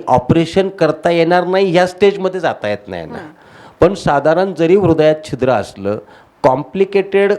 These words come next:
Speaker 1: हृदयाचे जन्मतः आजार असण्याचं प्रमाण फक्त दोन टक्के आहे.
Speaker 2: दोन टक्के.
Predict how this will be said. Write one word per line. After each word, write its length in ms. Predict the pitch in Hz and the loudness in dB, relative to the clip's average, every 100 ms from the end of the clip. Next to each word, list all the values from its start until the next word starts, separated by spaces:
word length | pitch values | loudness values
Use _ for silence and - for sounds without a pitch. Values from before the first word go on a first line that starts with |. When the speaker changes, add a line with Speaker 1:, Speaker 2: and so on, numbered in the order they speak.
| - - _ | -6 -20 _
Speaker 1:
हृदयाचे 720 | 127 123 131 147 143 143 170 160 | -2 0 2 4 2 -2 -6 -4
जन्मतः 580 | 117 120 139 147 147 | -2 -2 0 0 0
आजार 320 | 151 127 135 139 | 0 0 0 0
असण्याचं 420 | 131 - 139 147 | -2 -6 -4 -4
प्रमाण 360 | - 123 135 143 | -4 -2 -4 -6
फक्त 260 | 147 - - | -10 -6 -4
दोन 280 | 160 123 117 | 2 2 2
टक्के 340 | 98 - - | -6 -12 -18
आहे. 80 | - | -12
Speaker 2:
दोन 240 | 196 165 | -12 -12
टक्के. 320 | 147 - - | -16 -20 -20